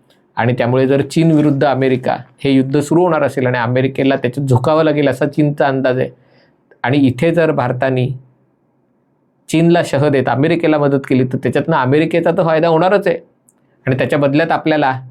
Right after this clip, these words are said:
अमेरिकेकडनं काहीतरी मिळू शकेल, कारण हीच तर डोनाल्ड ट्रम्प यांची डील मेकिंगची पद्धत आहे. पण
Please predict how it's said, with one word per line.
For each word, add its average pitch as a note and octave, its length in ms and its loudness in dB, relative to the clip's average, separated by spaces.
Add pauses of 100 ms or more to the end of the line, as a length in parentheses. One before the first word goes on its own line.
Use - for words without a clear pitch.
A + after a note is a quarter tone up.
अमेरिकेकडनं E3 680 0
काहीतरी E3+ 280 0
मिळू F3 220 4
शकेल, D#3+ 300 0
कारण D3 420 0
हीच D3+ 200 0
तर D#3+ 80 2
डोनाल्ड D3 340 2
ट्रम्प D3 220 0
यांची C#3+ 220 0
डील E3 280 2
मेकिंगची D#3 640 0 (520)
पद्धत D#3+ 360 0
आहे. B2+ 260 -2 (400)
पण F3 220 0